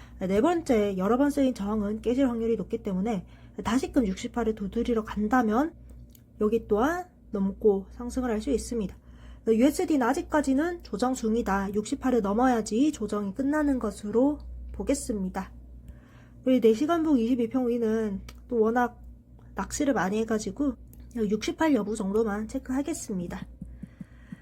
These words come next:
엔비디아가 좀 잘 못 가고 있죠. 엔비디아가 많이 절고 있습니다. 보시면은 백삼십구, 제가 스탑을 조금 저항을 바꿔봤습니다. 백삼십구, 백사십이, 백사십칠,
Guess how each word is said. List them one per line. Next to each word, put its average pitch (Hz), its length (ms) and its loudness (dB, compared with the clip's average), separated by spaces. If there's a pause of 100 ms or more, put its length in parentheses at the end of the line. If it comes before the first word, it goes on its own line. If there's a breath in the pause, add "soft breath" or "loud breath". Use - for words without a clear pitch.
(360 loud breath)
엔비디아가 285 720 4
좀 226 160 -6
잘 214 360 -2 (100)
못 202 120 -4
가고 285 260 4
있죠. 175 580 -4
엔비디아가 208 840 -2 (280 loud breath)
많이 208 360 0
절고 202 340 2
있습니다. 196 640 -4 (440 loud breath)
보시면은 208 540 0
백삼십구, 220 800 0 (280)
제가 185 240 -8
스탑을 214 440 -4
조금 220 400 -2
저항을 220 600 -2
바꿔봤습니다. 202 1040 -4 (480 loud breath)
백삼십구, 214 640 -4
백사십이, 214 600 -2
백사십칠, 220 800 -2